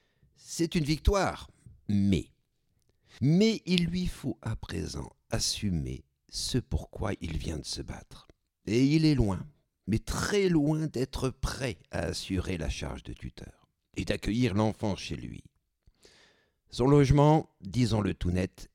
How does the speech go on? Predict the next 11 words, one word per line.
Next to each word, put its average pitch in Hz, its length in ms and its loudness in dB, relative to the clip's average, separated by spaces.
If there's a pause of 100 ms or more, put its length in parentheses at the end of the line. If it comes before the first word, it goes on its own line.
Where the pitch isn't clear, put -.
(240)
est 110 140 2
celui 107 340 -2
d'un 104 220 0
vieux 87 500 -4
célibataire 90 800 -4
endurci. - 500 -12 (1500)
Il 92 140 -4
a 98 40 -4 (180)
tout 185 340 -2
d'un 135 260 -2
navire 110 760 -4